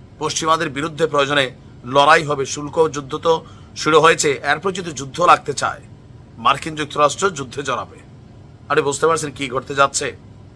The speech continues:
দুই হাজার পঁচিশ গিরে যে ভবিষ্যৎবাণী, একটা বড় যুদ্ধ হবে, শক্তিশালী একটা, আহ, শাসনকারী রাষ্ট্রের পতন হবে, নতুন একটা শক্তির উদ্ভাবন হবে, এবং কি এই পঁচিশেই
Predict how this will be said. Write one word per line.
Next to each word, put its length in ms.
দুই 120
হাজার 220
পঁচিশ 400
গিরে 120
যে 140
ভবিষ্যৎবাণী, 680
একটা 280
বড় 300
যুদ্ধ 280
হবে, 300
শক্তিশালী 580
একটা, 400
আহ, 360
শাসনকারী 640
রাষ্ট্রের 380
পতন 260
হবে, 220
নতুন 260
একটা 200
শক্তির 440
উদ্ভাবন 480
হবে, 200
এবং 320
কি 80
এই 180
পঁচিশেই 540